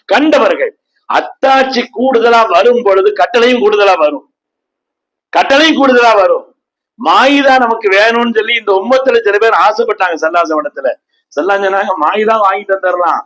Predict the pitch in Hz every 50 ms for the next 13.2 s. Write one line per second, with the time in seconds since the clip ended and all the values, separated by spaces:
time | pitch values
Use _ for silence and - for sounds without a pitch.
0 | _ _ _ _ - 135 156 175 196 190 - 180 175 175 180 190 196 185 170 175
1 | 196 208 202 185 175 180 190 185 202 202 190 180 185 180 170 170 175 170 160 139
2 | - - _ _ - 127 160 190 190 175 175 190 180 190 202 214 240 254 - -
3 | 202 196 190 - 170 160 - - 226 240 233 208 208 190 175 170 175 170 170 -
4 | - _ _ _ - 196 226 220 226 208 202 226 220 220 208 202 202 196 196 196
5 | 196 190 170 156 156 147 143 120 - 151 170 190 196 202 190 170 160 156 156 156
6 | 151 147 - - 113 - _ _ _ _ _ _ _ _ _ _ _ _ _ _
7 | - 147 160 175 196 220 247 233 202 185 175 202 233 262 269 262 262 254 240 226
8 | 247 254 254 269 269 269 - - _ - - 226 233 240 247 254 254 254 247 202
9 | 214 - 240 233 226 226 233 233 233 208 190 226 240 220 202 202 202 196 196 -
10 | 175 165 - - - _ _ _ - - - 208 202 190 190 226 254 285 320 311
11 | 294 - 269 254 254 247 233 220 220 214 208 208 - - _ _ - 196 269 320
12 | 320 320 294 302 285 294 294 302 294 277 240 233 208 214 220 190 196 208 190 -
13 | - 139 123 -